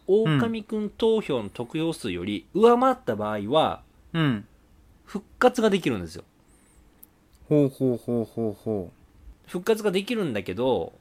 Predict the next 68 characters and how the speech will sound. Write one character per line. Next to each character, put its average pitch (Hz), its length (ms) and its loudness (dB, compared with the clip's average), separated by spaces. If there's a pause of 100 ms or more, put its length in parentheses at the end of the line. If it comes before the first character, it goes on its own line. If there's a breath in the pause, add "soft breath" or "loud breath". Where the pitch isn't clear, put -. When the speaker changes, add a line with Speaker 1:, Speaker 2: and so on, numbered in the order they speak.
(220)
Speaker 1:
で 143 60 -8
も 127 80 -8
こ 139 60 0
の 135 180 2
復 180 220 -6
活 233 220 -2
が 233 100 0
で 202 140 -2
き 277 120 -4
る 240 120 -4
か 139 100 0
ど 143 160 0
う 127 40 -4
か - 120 -6
は、 120 400 -4
Speaker 2:
う - 20 -20
ん。 - 220 -20
Speaker 1:
さ 208 80 2
っ 185 40 -2
き - 260 -14 (260)
ち - 80 -8
ょ - 20 -8
っ 135 40 -12
と - 80 -8
話 107 240 -6
し - 60 -14
た 95 220 -6
共 175 200 -2
同 190 100 -2
作 180 180 0
業 123 200 0
の 117 340 -4 (220)
ペ 196 140 2
ー 202 60 -2
パ 196 140 2
ー 190 40 2
フ 202 100 -6
ラ 202 100 2
ワ 98 220 2
ー - 20 -10
が 104 320 -4 (300)
完 269 280 0
成 269 320 0
し - 240 -4
な 262 140 2
い 220 140 0
と、 208 400 0 (800)
得 160 260 -4
票 185 160 2
結 - 260 -16
果 143 100 -10
が 135 120 0
聞 - 160 -18
け 185 160 2
な 180 100 2
い 139 140 -2
と。 - 100 -18 (1800)
Speaker 2:
え 147 100 2
っ 135 60 -2 (160)
と、 131 160 4
落 131 120 2
ち - 80 2
な 180 100 8
い 165 40 6
で 160 80 2
投 165 160 4
票 101 200 0
の？ 85 180 -8